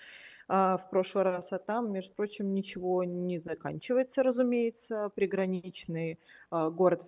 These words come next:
Все уже, э, значит, с начала войны все слышали про обстрелы Шебекина и про это много говорили. А, соответственно, сам Белгород, ну, там что-то, значит, отдалённо прилетало, но не было такого, как было перед Новым годом.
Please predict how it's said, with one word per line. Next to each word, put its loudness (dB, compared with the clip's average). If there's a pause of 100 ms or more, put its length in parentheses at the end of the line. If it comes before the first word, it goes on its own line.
Все -4
уже, -2
э, -6
значит, -8
с -8
начала 2
войны -4
все -10
слышали -6
про -8
обстрелы -8
Шебекина -8
и -8
про -4
это -12
много 0
говорили. 2 (360)
А, 4
соответственно, 2
сам -2
Белгород, 4
ну, -4 (240)
там -4
что-то, -4
значит, -8 (100)
отдалённо 0
прилетало, 4
но 4
не 0
было 0
такого, 0
как -4
было 0
перед -4
Новым -10
годом. -8